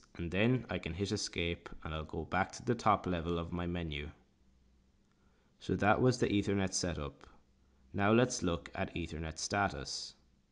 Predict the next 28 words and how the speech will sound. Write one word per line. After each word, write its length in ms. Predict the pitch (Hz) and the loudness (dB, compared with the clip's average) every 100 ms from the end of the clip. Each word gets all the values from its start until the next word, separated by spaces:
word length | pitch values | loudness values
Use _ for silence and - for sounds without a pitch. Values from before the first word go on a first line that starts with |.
| _ _ | _ _
Here 360 | - 110 127 | 0 4 6
there's 260 | 131 123 113 | 4 2 2
nothing 320 | 107 98 107 | 0 2 0
for 180 | 110 120 | 0 2
me 220 | 123 95 | 4 4
to 120 | 87 92 | 2 0
navigate 560 | 95 95 87 80 78 | 0 0 0 -2 -4
to 320 | - 82 82 82 - | -4 -4 -4 -6 -8
because 400 | 82 - 82 80 | -10 -6 -6 -4
none 200 | 85 95 | -2 0
of 140 | 107 | 0
these 240 | 113 120 101 | 2 2 2
are 60 | |
selectable. 680 | 85 - 104 110 - 80 71 - _ _ _ _ _ | 0 0 2 0 -4 -6 -6 -10 _ _ _ _ _
They 140 | - 101 | 0 6
are 180 | 120 | 8
all 160 | 110 92 | 8 6
just 240 | 87 85 | 4 0
informational 800 | 92 90 85 85 87 92 95 87 | -2 -2 -2 0 0 0 -2 -2
displays. 720 | 85 87 - 85 73 - - - _ _ _ _ _ _ - | -2 -4 -2 -2 -2 -6 -10 -14 _ _ _ _ _ _ -10
I 100 | 90 | -8
can 180 | 82 87 | -4 -4
see 240 | 82 98 | 0 0
the 120 | 104 127 | 2 2
status 640 | - 95 85 80 80 - | 2 2 2 2 -2 -4
of 220 | - 80 | -4 -4
link 260 | 82 101 113 | 0 0 2
OK, 560 | 113 113 90 85 85 | 2 2 0 0 0